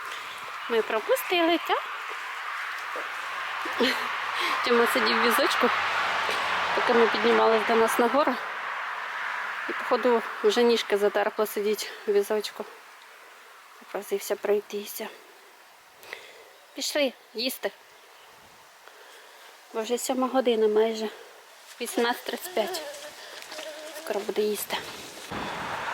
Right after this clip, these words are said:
Тут ось будинок продає хтось. Ой, я дивилась його вартість. Але я не пам'ятаю. Але знаю, що більше мільйона коштує крон. Це точно.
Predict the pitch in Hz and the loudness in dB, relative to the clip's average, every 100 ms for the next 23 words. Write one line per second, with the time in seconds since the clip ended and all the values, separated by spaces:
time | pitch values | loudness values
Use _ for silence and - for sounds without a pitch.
0 | - - - - - - - - - - | -4 -4 -4 -2 -2 -2 -4 -4 -4 -4
1 | - - - - 254 208 202 226 208 415 | -4 -4 -2 -2 2 2 2 2 4 6
2 | 523 - 403 349 359 349 - 294 - - | 4 6 6 8 6 4 2 0 0 -2
3 | - - - - - - - - 233 214 | -2 -2 -2 -2 -2 -2 -2 2 4 6
4 | 233 294 254 247 202 - 196 208 202 226 | 4 4 4 6 6 4 2 2 4 4
5 | 339 - 220 - - - - - - - | 2 0 -2 -2 -2 -2 -4 -4 -4 -4
6 | - - - - - 320 320 294 269 233 | -4 -4 -4 -4 0 4 4 4 2 4
7 | 220 202 165 160 - - - - - - | 4 6 4 -2 -4 -8 -8 -8 -8 2
8 | 240 240 277 262 - 208 240 - 220 202 | 2 4 4 4 0 0 0 4 6 6
9 | 170 170 170 - 170 - 175 170 - 196 | 6 4 0 -2 -2 0 0 2 2 4
10 | 190 - - - - - - - - - | 4 0 -10 -12 -12 -10 -10 -10 -10 -10
11 | - - - - - - - - - 175 | -10 -10 -8 -8 -10 -10 -6 -4 0 0
12 | - 208 | 2 2